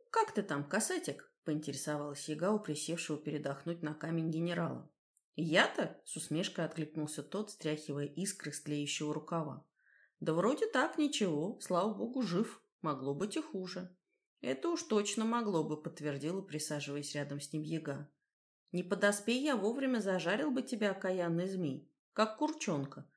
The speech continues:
а потом бы сожрал с превеликим удовольствием". "Может и так, а может быть и нет", — невозмутимо возразил генерал. "Я, между прочим, тоже не лыком шит.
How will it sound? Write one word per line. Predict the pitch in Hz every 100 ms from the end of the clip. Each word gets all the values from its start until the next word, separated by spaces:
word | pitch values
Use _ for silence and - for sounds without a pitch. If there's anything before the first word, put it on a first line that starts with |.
| _ -
а | 170
потом | 190 208 302 349
бы |
сожрал | 320 359 254 160 156 160
с | -
превеликим | 156 160 160 160 151
удовольствием". | 151 151 147 143 - 143 143 - _ _ _ _ -
"Может | 165 262 - -
и | 339
так, | - 208 -
а | 151
может | 147 190 196
быть | 214 175
и |
нет", — | 143 143 147 - -
невозмутимо | 156 151 143 151 151 202 180
возразил | 160 147 147 143 160
генерал. | 165 165 170 175 156 135 151 _ _ _ _ _
"Я, | 160 180
между | 226 190 185
прочим, | 214 240 208 208
тоже | 254 180
не | 170 160
лыком | 151 151 143
шит. | - 139